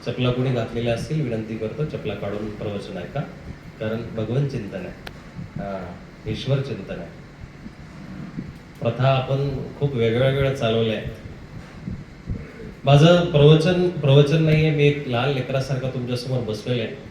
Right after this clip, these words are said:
एक तात्विक दोन चार शब्द भगवंताच्या प्रसादाने, तो प्रसादान्मय अच्युत, "हे अच्युत, तेरी कृपा के बिना मेरा कुछ भी संभव नहीं है." थोडंसं त्याच्या प्रसन्नतेनं जे निघेल ते सांगत असतो. भगवंताची काही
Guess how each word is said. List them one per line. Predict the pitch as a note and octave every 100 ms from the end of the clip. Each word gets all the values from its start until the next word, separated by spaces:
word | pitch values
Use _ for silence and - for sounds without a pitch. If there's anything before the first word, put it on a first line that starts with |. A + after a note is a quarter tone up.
| - - -
एक | F3+
तात्विक | C#3 B2+ D3 D3
दोन | C3+ B2+
चार | C#3 B2+
शब्द | B2+ B2+
भगवंताच्या | B2+ A#2+ B2 A#2+ A#2 A#2 A2 - - - -
प्रसादाने, | A#2+ D3 C3 B2+
तो | A#2 C#3+
प्रसादान्मय | - B2+ - D3 D3+ D3+ B2+ A#2+
अच्युत, | A2+ - A2 - - -
"हे | C#3+
अच्युत, | C3 - D3 C#3
तेरी | B2
कृपा | B2 A2+ C#3+
के | C#3
बिना | B2 A#2 A#2
मेरा | A#2 A2
कुछ | B2
भी | A#2+ B2
संभव | A#2 G#2+ G#2
नहीं | G2+ F#2+
है." | F#2+ - - - - -
थोडंसं | D3 D3 D#3
त्याच्या | D3 C3+ D3
प्रसन्नतेनं | C#3+ - A#2+ A2+ D3+ D#3 - A2 G2 - - - - - D#3+
जे | E3+ G3 C3
निघेल | B2+ C3 F3+ F3+
ते | -
सांगत | D3 C3+ B2+
असतो. | A2 G#2 - - - - - - - - - - - - - - - - - -
भगवंताची | C#3+ D#3 G3+ G3 F#3 E3+
काही | - D#3 D#3+